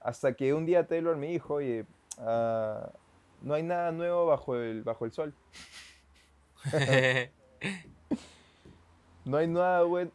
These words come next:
Speaker 1: eh, nuevo bajo el sol, y cuántas veces perdemos tanto tiempo buscando lo original que la mejor solución está frente a nuestros ojos.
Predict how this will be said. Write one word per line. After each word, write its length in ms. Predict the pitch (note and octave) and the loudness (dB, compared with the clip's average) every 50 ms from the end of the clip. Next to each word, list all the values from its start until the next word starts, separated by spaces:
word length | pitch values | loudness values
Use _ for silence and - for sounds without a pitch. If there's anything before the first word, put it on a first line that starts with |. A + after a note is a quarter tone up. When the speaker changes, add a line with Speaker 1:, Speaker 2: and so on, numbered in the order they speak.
| _ | _
Speaker 1:
eh, 480 | - C#3 C3 B2+ B2 B2 A#2+ A#2+ A#2 A2 A2 G#2+ - _ _ _ _ - | 0 2 2 4 4 2 0 0 -4 -6 -10 -14 -18 _ _ _ _ -14
nuevo 280 | B2+ C#3 D3 D#3+ E3+ F3 | -10 -8 -6 -2 -2 -2
bajo 200 | F3 F3 - D3 | -2 -2 -2 -4
el 100 | B2+ A#2+ | -4 -4
sol, 320 | - D#3+ D#3+ E3 E3 D3 | -4 -4 -2 -2 -2 -2
y 60 | B2 | -4
cuántas 320 | - C#3+ C#3+ D3 - D#3+ D#3+ | -4 -6 -6 -4 -4 -4 -2
veces 300 | D3+ D3+ - E3+ D3+ - | -4 -4 -4 -6 -10 -8
perdemos 720 | - C3+ B2+ B2 C3 C#3 C#3+ D3+ D#3 D#3 D3 - - - | -4 -4 -4 -2 -4 -6 -6 -6 -6 -8 -8 -12 -16 -6
tanto 420 | - D3 D3 D3+ D#3 - D#3 C#3+ - | -2 -2 -2 -2 -2 -4 -4 -4 -4
tiempo 440 | - E3 D3 D3 D3 B2+ - B2+ A#2+ | -4 -4 -6 -6 -6 -6 -4 -4 -2
buscando 480 | A#2 A#2 A#2 - C#3 C3 C#3 C#3 C#3+ C#3 | -4 -4 -6 -6 -6 -6 -4 -4 -4 -4
lo 80 | C#3 | -4
original 680 | C3+ C3 B2 - - A#2+ A2+ A#2+ B2+ C3 B2 A#2 A2 - _ _ _ _ _ _ _ _ _ _ _ _ _ _ _ _ | -4 -4 -6 -8 -10 -10 -8 -6 -4 -4 -4 -6 -8 -10 _ _ _ _ _ _ _ _ _ _ _ _ _ _ _ _
que 100 | C3+ B2+ | -2 0
la 120 | B2 B2 B2 | 2 2 2
mejor 340 | A#2+ A#2 - D3+ D3 C#3+ | 0 0 0 0 0 0
solución 520 | - - D#3 D3 C3+ - - D#3+ D#3 D3+ C3+ | 0 -4 -6 -6 -6 -6 -4 -2 -2 -2 -2
está 260 | A#2+ - - C3 B2+ | -4 -4 -4 -4 -4
frente 320 | - - C3 C3 B2 C3 | -2 -4 -6 -6 -6 -6
a 20 | C3 | -8
nuestros 320 | B2+ - - B2 - - | -10 -10 -10 -12 -10 -8
ojos. 320 | B2 G#2 - A#2+ - _ | -8 -8 -8 -10 -18 _